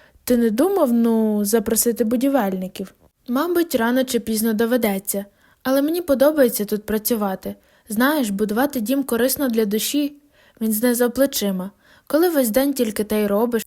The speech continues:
що зашиваєш коло ті рани, приходиш до тями самовпевнених велосипедистів,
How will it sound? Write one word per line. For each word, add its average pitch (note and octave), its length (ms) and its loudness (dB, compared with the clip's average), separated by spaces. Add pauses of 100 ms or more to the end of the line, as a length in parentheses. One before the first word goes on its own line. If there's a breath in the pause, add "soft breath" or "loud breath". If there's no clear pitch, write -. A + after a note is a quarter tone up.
що B3+ 200 -2
зашиваєш A3+ 720 0
коло G#3+ 300 0
ті G#3 200 -2
рани, A3 420 0 (300 loud breath)
приходиш C#4+ 460 0
до A#3 120 2
тями C4 400 0
самовпевнених A3 920 0
велосипедистів, G3+ 920 -2